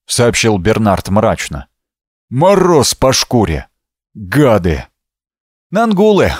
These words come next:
вздохнул Асмер. "Дикие! Что с них возьмёшь?"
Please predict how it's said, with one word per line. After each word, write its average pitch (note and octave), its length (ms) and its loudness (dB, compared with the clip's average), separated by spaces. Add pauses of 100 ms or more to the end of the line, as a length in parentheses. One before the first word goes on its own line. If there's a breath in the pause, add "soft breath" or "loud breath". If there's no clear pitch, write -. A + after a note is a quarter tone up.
(160)
вздохнул A2 540 0
Асмер. F#2+ 420 -2 (400)
"Дикие! B2 640 -4 (180)
Что - 360 0
с - 140 -2
них G#2 220 -2
возьмёшь?" F#2+ 680 -2